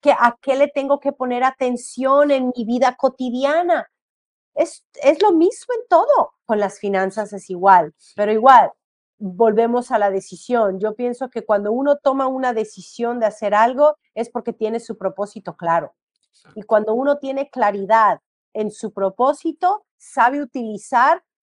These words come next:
Speaker 1: sus fortalezas, sus dones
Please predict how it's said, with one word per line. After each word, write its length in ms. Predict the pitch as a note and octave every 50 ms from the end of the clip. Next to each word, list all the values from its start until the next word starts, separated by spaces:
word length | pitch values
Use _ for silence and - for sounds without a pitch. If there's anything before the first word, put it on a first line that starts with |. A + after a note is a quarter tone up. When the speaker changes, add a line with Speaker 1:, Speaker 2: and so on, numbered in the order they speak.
| _ _
Speaker 1:
sus 800 | _ - - - C#4 B3+ B3 A#3 A3+ A3+ A3 A3 G#3+ G#3+ - -
fortalezas, 1120 | - - A3 A3 - G#3+ G3 G#3 C4 D4 D4 C#4+ - - C#4 B3+ B3 B3 B3 A#3+ B3 A#3+ -
sus 340 | - - A3+ G#3 G3 F#3 -
dones 960 | F#3+ F#3+ A#3+ C4 C4+ C4+ C#4 C#4 C4+ C4 C4 C4 B3+ B3+ B3+ B3+ B3 B3 -